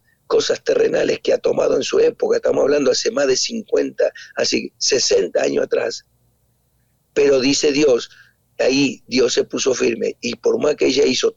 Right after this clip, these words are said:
todo lo que hizo con me-, con los otros mellizos, conmigo no lo pudo hacer. Entonces yo creo en este tiempo, ya hace un tiempo atrás, pero hoy quiero decirle a la gente que si usted se salvó de la muerte, no es que se salvó,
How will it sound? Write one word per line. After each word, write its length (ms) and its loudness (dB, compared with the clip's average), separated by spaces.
todo 240 2
lo 100 2
que 100 -8
hizo 180 -2
con 160 -2
me-, 100 -2
con 160 -2
los 140 -2
otros 240 0
mellizos, 420 -2
conmigo 320 0
no 100 2
lo 120 -2
pudo 240 -4
hacer. 260 -10
Entonces 380 0
yo 140 0
creo 280 2
en 60 0
este 220 -4
tiempo, 460 -4
ya 140 -4
hace 140 -4
un 80 -8
tiempo 240 0
atrás, 340 0
pero 180 0
hoy 100 -2
quiero 260 2
decirle 360 -2
a 40 0
la 100 -2
gente 480 -4
que 100 -4
si 200 -4
usted 420 -2
se 160 -4
salvó 400 0
de 80 0
la 80 2
muerte, 460 -2
no 200 0
es 100 -2
que 140 -6
se 140 -4
salvó, 460 -2